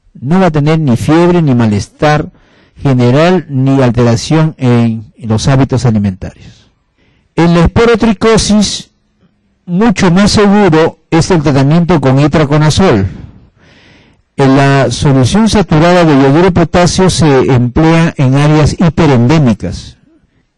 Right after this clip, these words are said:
Apurímac es un área hiperendémica del mundo. Hay mucha esporotricosis hasta ahora, ¿no? Entonces, en el mundo se utiliza itraconazol y en áreas hiperendémicas la solución saturada de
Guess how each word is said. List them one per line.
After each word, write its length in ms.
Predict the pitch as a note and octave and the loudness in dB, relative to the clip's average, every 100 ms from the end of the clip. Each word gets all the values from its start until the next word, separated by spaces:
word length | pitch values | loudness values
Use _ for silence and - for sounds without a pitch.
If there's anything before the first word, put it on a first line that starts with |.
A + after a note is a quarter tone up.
| _ _ | _ _
Apurímac 720 | - A#2+ C#3 E3 F3+ E3 E3 | -4 -2 0 2 2 0 0
es 160 | D3+ - | -2 0
un 140 | D3 | 0
área 300 | C#3+ C#3 C#3+ - | 0 0 0 0
hiperendémica 800 | D#3+ D3 C3+ B2 C#3+ D3+ C#3 C3 | -2 0 0 2 2 0 0 0
del 160 | A2 | 2
mundo. 500 | A#2 F#3+ D3+ G2+ - - _ _ _ _ _ - A#2 - | 2 2 2 0 -4 -12 _ _ _ _ _ -20 -16 -6
Hay 160 | A#2 | -4
mucha 320 | A2+ E3 - C#3+ | -2 -2 -2 -2
esporotricosis 840 | - C#3 A#2 A2 - - G#2 - - | 0 0 0 -2 -2 -4 -4 -10 -4
hasta 400 | G#2+ - G#3 A#2 | -4 -2 -2 0
ahora, 300 | D3 F2+ G#2+ | 0 -2 -6
¿no? 140 | D#3+ - _ _ _ _ _ _ _ _ | -10 -12 _ _ _ _ _ _ _ _
Entonces, 480 | - B2 C#3 - - _ _ _ _ _ _ _ _ _ | -4 -2 -2 -4 -18 _ _ _ _ _ _ _ _ _
en 140 | - E3 | -4 -2
el 100 | F3+ | 0
mundo 320 | F3 E3 D#3 | 0 0 0
se 100 | D#3+ | -2
utiliza 580 | C3+ C3 C#3+ C#3+ D#3 - | -2 0 0 0 -4 -2
itraconazol 840 | D#3 D3+ D#3+ D#3 D#3+ D3+ D#3+ D3+ - | -2 -2 -2 0 0 0 0 0 0
y 40 | B2 | 0
en 200 | A#2 B2+ | 2 2
áreas 360 | C#3 C#3+ - - | 2 0 -2 -4
hiperendémicas 1040 | D3 E3+ D#3+ D3+ C#3 C#3 C3+ D#3 C#3+ - - | -2 0 0 0 0 0 -2 -2 -2 -4 -4
la 180 | A2+ | -2
solución 520 | G#2+ A#2+ A2 G2+ C#3+ C3+ | 0 0 -2 0 -2 0
saturada 680 | D3 C3 C3 B2+ A#2 A#2 | -2 0 0 2 2 0
de 320 | A2 C3+ - | 0 -2 -2